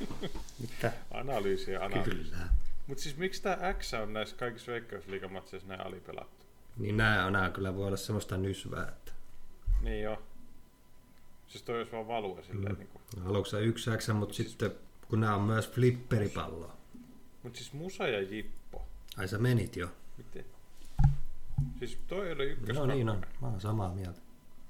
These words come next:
Speaker 2: Mä ostan sen heti.
Speaker 1: Jippo heti pomppasi silmään. Jippo voitti kymmenen nolla jonkun Lehpan.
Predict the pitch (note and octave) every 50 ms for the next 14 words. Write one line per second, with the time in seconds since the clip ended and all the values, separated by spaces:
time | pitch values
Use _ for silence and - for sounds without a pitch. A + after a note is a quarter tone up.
0 | - - - - - - - - - - - A2 G#2+ A2+ C3 C3 A2+ G2 G#2 -
1 | - - G2+ F#2+ F#2+ F#2+ G#2+ C#3 D#3+ E3 - - - - - - C3 B2 A#2 B2+
2 | D3+ D3+ - D3+ C3+ A#2 - - - B2 A#2 A#2+ - - A#2+ - - - C3+ A#2+
3 | A#2 A2 A2 G#2+ G#2 G#2+ A#2+ C#3 B2+ - - - - - - B2 A#2 G#2+ A2+ A2
4 | A2 G#2+ G2+ - - - - - G#2 F#2 - - E3 D#3 D#3 D3+ D3 C3 B2 A2+
5 | A2 A2 G#2 G2+ G2+ F#2+ F#2+ F#2+ G2+ G#2+ G#2 G2 F#2+ F#2+ F#2+ F#2+ G2+ G2 G2 F#2+
6 | - F#2 F#2+ F#2+ G2 A2 A2 G2 - - - - - - -